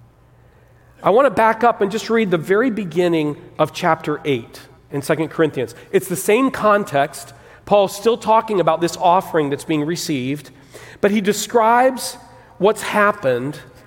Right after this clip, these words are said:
in the Macedonian churches. Verse one, "And now, brothers and sisters,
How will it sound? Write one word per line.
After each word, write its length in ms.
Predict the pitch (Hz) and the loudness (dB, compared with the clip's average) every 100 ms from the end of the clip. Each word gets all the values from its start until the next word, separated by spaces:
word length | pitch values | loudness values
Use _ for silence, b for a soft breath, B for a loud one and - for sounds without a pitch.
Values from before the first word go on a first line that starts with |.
| b b | b b
in 100 | - | 0
the 80 | 170 | 2
Macedonian 880 | 165 165 165 170 175 175 180 165 147 | 2 0 0 0 2 2 4 2 0
churches. 580 | - 135 - 101 - - - B B B B B _ _ - _ - | -4 -6 -6 -12 -16 -20 -20 B B B B B _ _ -20 _ -2
Verse 280 | 185 202 190 | 0 2 2
one, 260 | 160 127 165 | 2 2 0
"And 160 | 175 | 2
now, 260 | 190 220 247 | 4 4 4
brothers 380 | 196 196 202 185 | 4 2 2 0
and 80 | 175 | -2
sisters, 480 | 185 - 143 131 | -4 -2 -6 -6